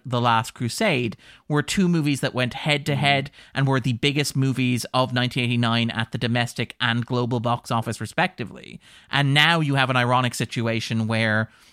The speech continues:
Indiana Jones and Michael Keaton's Batman are in the race for, like, the greatest loss suffered by an American studio in the summer of twenty twenty-three. Um, and, like, is there a sense that, like,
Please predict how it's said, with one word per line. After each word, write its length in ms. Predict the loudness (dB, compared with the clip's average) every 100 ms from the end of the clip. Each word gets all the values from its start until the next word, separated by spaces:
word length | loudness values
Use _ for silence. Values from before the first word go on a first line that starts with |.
| _ 0
Indiana 480 | 2 4 2 2
Jones 520 | 0 0 2 2 -2 -2
and 180 | -2 0
Michael 240 | 2 0 -2
Keaton's 320 | -4 -6 -4
Batman 580 | 0 -2 0 0 0 -2 -6 -4
are 160 | 0 2
in 140 | 2
the 80 | 0
race 380 | 0 0 -2 -4
for, 180 | -4
like, 240 | -2 -2 -6 -10
the 120 | -8 -8
greatest 640 | -4 -2 0 -2 -2 0
loss 320 | 0 0 -2
suffered 460 | -4 -4 -2 -4 -2
by 140 | 0
an 80 | 0
American 460 | 0 0 -2 -4
studio 680 | -4 -2 -2 -2 -2 -6 -10 -16 -20 _
in 200 | 0 0
the 60 |
summer 300 | 0 0 0
of 120 | -2 -4
twenty 320 | -6 -6 -6
twenty-three. 1080 | -6 -6 -8 -12 _ -6 -4 -4 -6 -14 -16 _ _ _ 0
Um, 280 | 2 2 2
and, 120 | 0
like, 220 | 0 -2 -8 _ _ _ _ _
is 160 | 0 2
there 140 | 2
a 40 | 2
sense 280 | 0 0
that, 120 | -2 -2
like, 180 | -4